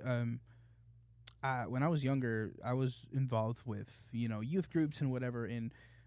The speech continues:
um, there was a portion of time where we weren't being represented,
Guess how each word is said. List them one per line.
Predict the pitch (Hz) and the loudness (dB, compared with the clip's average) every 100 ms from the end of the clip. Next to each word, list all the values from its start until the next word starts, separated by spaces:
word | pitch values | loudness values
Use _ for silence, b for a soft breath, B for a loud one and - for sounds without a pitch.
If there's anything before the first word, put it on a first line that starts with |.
| b | b
um, | 123 120 | 0 2
there | 139 | 2
was | 156 | 2
a | 143 | 0
portion | - 147 156 117 | 2 2 2 0
of | - | -4
time | - 123 123 117 | -4 2 4 4
where | 110 107 104 101 - - - - - - _ - - - 135 | 0 -2 -4 -6 -8 -14 -20 -20 -20 -20 _ -20 -20 -12 -2
we | 123 | 2
weren't | 123 123 | 2 0
being | 117 110 | -2 -4
represented, | 98 107 101 - - - | -6 -10 -10 -10 -12 -16